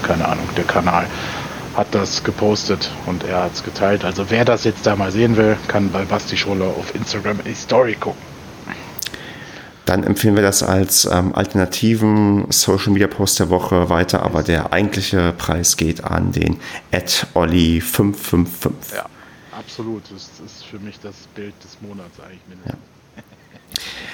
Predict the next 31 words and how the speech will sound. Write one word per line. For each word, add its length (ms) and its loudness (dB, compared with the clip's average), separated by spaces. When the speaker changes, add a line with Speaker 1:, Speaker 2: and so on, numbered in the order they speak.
Speaker 2:
Wer 540 6
in 80 4
meinen 240 6
Augen, 380 4
ähm, 120 4
versagt 500 0
hat 200 0
beim, 280 2
ähm, 120 2
Social 380 2
Media 140 6
Post 320 2
der 100 4
Woche, 180 2
ist 280 4
mal, 280 2
<laughs> 100 0
mal 320 0
wieder, 380 4
in 100 0
Anführungsstrichen, 640 0
unser 200 4
Verein. 420 0
Denn, 440 2
ähm, 220 2
es 180 0
gab 260 -2
diese 280 2
Woche 320 0
ein, 400 4
ähm, 380 4